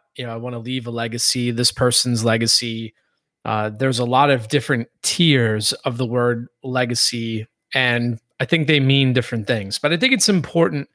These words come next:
to understand what that word means. You know, when you were a kid, you didn't realize you were doing it, but two things were going on at the same time. You started to establish your legacy,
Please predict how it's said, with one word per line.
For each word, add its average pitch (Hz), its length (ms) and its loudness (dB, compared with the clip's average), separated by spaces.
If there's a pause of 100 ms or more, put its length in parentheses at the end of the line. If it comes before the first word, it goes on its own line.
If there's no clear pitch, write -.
(380)
to - 120 -6
understand 139 640 0
what 123 360 -2
that 123 260 0
word 120 280 -2
means. 113 520 -6 (500)
You 151 120 0
know, 156 100 0 (140)
when 160 160 2
you 170 80 4
were 160 100 6
a 147 60 2
kid, 139 580 0 (1200)
you 156 140 2
didn't 160 180 2
realize 139 400 2
you 127 60 -6
were 120 80 -6
doing 127 320 -4
it, 110 180 -12 (160)
but 120 240 -6
two 160 220 -2
things 139 340 -4
were 120 260 -6 (280)
going 127 240 -2
on 120 160 -4
at 113 80 -10
the 110 80 -10
same 113 260 -4
time. 107 420 -6 (540)
You 131 80 -2
started 160 400 4
to 156 140 0
establish 135 600 0
your 131 120 -4
legacy, 123 760 -2